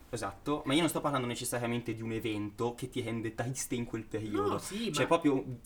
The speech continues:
Speaker 1: ci sono proprio delle persone
Speaker 2: Sì.
Speaker 1: che vivono male e
Speaker 2: Eh,
Speaker 1: basta.
Speaker 2: ci sono persone che vivono male, ci sono anche persone che semplicemente non hanno cazzi di
Speaker 1: Lo
Speaker 2: fare
Speaker 1: so, ma
Speaker 2: niente e quindi ogni cosa che fanno la devono fare male perché tanto chi se ne fre-, cioè, io non, io
Speaker 1: No,
Speaker 2: so-,
Speaker 1: io non sono d'accordo
Speaker 2: ci sono un
Speaker 1: su
Speaker 2: sacco di
Speaker 1: questo.
Speaker 2: persone che si credono anche superiori al loro lavoro, eh.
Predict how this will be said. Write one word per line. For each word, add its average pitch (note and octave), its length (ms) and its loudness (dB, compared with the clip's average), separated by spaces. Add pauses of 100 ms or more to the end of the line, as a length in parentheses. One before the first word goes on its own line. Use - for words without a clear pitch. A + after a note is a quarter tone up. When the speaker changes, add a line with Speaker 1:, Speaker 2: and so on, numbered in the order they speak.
(120)
Speaker 1:
ci - 140 -2
sono F#3 160 4
proprio B2 180 4
delle D#3 100 6
persone C3 720 0
Speaker 2:
Sì. - 220 -14
Speaker 1:
che A3+ 140 0
vivono A#2+ 380 0
male G#2+ 340 2
e G#2+ 40 4
Speaker 2:
Eh, G#2 40 4
Speaker 1:
basta. G2+ 160 2
Speaker 2:
ci G2 80 0
sono - 140 2
persone G2+ 240 2
che C3 60 -4
vivono D#3 220 4
male, D#3 180 2
ci D3 60 -2
sono C#3+ 140 -4
anche D3 140 -4
persone C#3 340 -4
che C3+ 120 -10
semplicemente B2+ 520 -8
non C3 160 -8
hanno A#2 380 -12 (100)
cazzi - 380 -10
di C#3 60 0
Speaker 1:
Lo D3 60 2
Speaker 2:
fare F3 220 2
Speaker 1:
so, - 60 2
ma D3 120 0
Speaker 2:
niente D#3 440 -2 (160)
e D#3+ 120 -4
quindi D#3 320 -4
ogni E3+ 260 2
cosa D#3+ 240 -2
che E3 120 -6
fanno D#3+ 240 -2
la F3 40 0
devono C#3+ 240 -4
fare C#3+ 240 -6
male C#3 360 -6
perché C3 340 -8
tanto C3 360 -8 (360)
chi - 140 -10
se D#3+ 180 -2
ne D#3 140 -2
fre-, D3+ 360 -4
cioè, F#3 160 0
io C4 120 2
non, A#3 120 2 (340)
io G#3+ 100 0
Speaker 1:
No, - 40 6
Speaker 2:
so-, A#3+ 60 6
Speaker 1:
io D4+ 80 10
non F3+ 120 8
sono C4+ 180 2
d'accordo - 260 0
Speaker 2:
ci G#3+ 60 4
sono B3 160 4
un B3 80 0
Speaker 1:
su - 60 -2
Speaker 2:
sacco D4 120 0
di C#4+ 60 -2
Speaker 1:
questo. A#3+ 180 -2
Speaker 2:
persone B3 260 -2
che G3 100 -6
si D3 100 -6
credono D3 320 -4
anche F#3 180 -6
superiori D#3 680 0
al C#3+ 100 0
loro B2+ 180 -6
lavoro, A2 500 -12
eh. - 240 -18